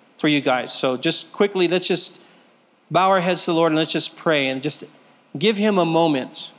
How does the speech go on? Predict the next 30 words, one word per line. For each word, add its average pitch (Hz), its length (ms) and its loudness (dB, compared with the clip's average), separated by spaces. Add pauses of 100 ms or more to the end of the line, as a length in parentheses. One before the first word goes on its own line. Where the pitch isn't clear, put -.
(120)
Give 185 140 0
him 220 120 0
an 220 160 4
opportunity 170 720 0
in 151 100 -2
the 151 100 0
quietness 185 600 0
of 170 80 -2
your 165 100 2
heart, 151 380 0 (340)
whatever 175 460 2
that 180 260 0
sin 185 360 0
is, 135 440 -2 (460)
whatever 180 440 4
that 185 320 0
thing 180 200 2
is, 151 160 0
that 151 180 -2
deceitfulness 180 680 -2
of 147 100 -2
sin 135 540 -2 (1500)
that 160 120 0
has 156 120 0
caused 180 480 0
you 175 120 -2
to - 140 -8
believe 151 520 2
that 147 160 0
it's 143 180 -6